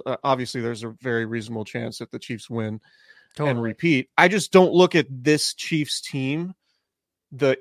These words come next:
Speaker 1: entire breadth of the season, as impressive as their playoff run has been, as a team that, like, "Oh yeah, this is probably a team that's gonna win back-to-back Super Bowls."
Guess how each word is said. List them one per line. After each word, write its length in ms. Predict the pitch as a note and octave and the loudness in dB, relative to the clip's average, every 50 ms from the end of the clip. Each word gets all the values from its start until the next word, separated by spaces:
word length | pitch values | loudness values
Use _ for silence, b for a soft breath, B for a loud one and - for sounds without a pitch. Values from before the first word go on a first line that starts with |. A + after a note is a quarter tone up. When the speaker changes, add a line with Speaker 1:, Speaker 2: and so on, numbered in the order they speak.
| - | 0
Speaker 1:
entire 500 | - C3 B2+ - - C3 C#3 C#3+ D#3 D#3+ | 0 0 0 -4 2 4 6 6 6 4
breadth 320 | D3 C3 C#3+ C#3+ C#3+ - - | 2 4 4 2 2 2 -2
of 80 | C#3 | -8
the 60 | A#2+ A2+ | -8 -8
season, 460 | G#2 - - C#3 C3 C3 D3 D#3 D3+ | -10 -6 -4 -4 -2 -2 0 2 2
as 120 | D3 C3 | 2 0
impressive 460 | C3 B2 A2 - C#3+ C#3 - D3+ C#3 | 0 -4 0 0 0 0 0 -4 -4
as 140 | C#3 C3+ B2 | -4 -4 -4
their 100 | B2+ A#2+ | -4 -6
playoff 400 | _ _ C#3 C3 B2+ B2+ B2 - | _ _ -2 0 0 0 -2 -2
run 120 | C3+ B2 A#2+ | -6 -6 -4
has 120 | A2 - | -6 -8
been, 420 | _ - A#2+ A#2+ B2 C3 D#3 E3 _ _ _ _ _ _ _ _ _ _ _ _ _ C#3+ | _ -4 -2 -2 -2 -2 -4 -6 _ _ _ _ _ _ _ _ _ _ _ _ _ 4
as 140 | C#3 B2+ | 4 4
a 60 | C#3 B2+ | 4 -4
team 280 | - - D3+ C#3+ C#3 | 0 2 2 2 4
that, 80 | C#3 C3 | 2 2
like, 280 | B2+ B2 A#2+ A#2+ - - _ | 4 4 4 4 2 0 _
"Oh 120 | E3+ F3+ | 6 8
yeah, 240 | G3+ G3 F#3+ E3 C3 | 8 8 8 6 4
this 180 | B2+ D3 C#3+ - | 2 0 -4 -4
is 120 | F#3 E3 - | -8 -10 -10
probably 560 | _ - F3+ F3+ F#3 F3 F3 D#3+ E3 D#3+ D3+ | _ 0 2 2 4 4 2 0 0 0 0
a 60 | C#3+ | 0
team 200 | - - D#3 C#3+ | -2 -4 -2 -2
that's 160 | C#3 B2+ - | -2 -4 -4
gonna 140 | - C#3 C3 | -4 -4 -2
win 160 | B2 A#2+ A2+ | -2 -2 -4
back-to-back 640 | - - B2+ B2+ B2+ - - - A#2 C3 A#2+ A#2+ - | 0 4 4 4 4 2 -4 -6 -4 -4 -4 -4 -8
Super 240 | - - - _ - | -14 -18 -18 _ -18
Bowls." 420 | _ - - - - - - _ | _ -18 -18 -16 -16 -16 -18 _